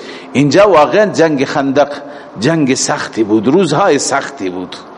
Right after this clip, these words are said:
که بعضی از این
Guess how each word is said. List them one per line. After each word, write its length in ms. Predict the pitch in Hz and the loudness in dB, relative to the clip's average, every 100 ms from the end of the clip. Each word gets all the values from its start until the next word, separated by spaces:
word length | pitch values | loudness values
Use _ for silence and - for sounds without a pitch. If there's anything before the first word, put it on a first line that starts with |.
| - - - - - - - | -20 -18 -18 -18 -18 -20 -4
که 400 | 143 135 117 - - - - - - | 2 2 2 -4 -14 -14 -16 -18 -8
بعضی 460 | 104 175 190 139 156 | 0 4 4 4 2
از 160 | 147 | 2
این 420 | 180 165 151 110 | 0 0 0 -2